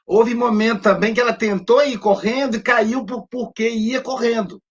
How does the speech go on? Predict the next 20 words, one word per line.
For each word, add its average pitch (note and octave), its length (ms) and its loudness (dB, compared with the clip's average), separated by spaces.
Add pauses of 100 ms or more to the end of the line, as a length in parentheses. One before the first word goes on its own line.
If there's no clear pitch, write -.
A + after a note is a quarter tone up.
(340)
A - 80 -18
perninha F3 360 0
ainda A#3 160 0
não A3+ 160 -2
tava A#3 600 4 (220)
com E3 80 0
a E3+ 60 4
agilidade D3+ 520 -2
necessária. A2 920 -8 (1200)
E C#3+ 60 -6
aí E3+ 80 0
eu - 20 0
fiquei G3+ 180 -2
pensando G3 380 0
que G#3 80 -2
é - 20 2
mais G3 240 2
ou G3 80 2
menos F3+ 280 0
Jesus. C#3+ 640 -4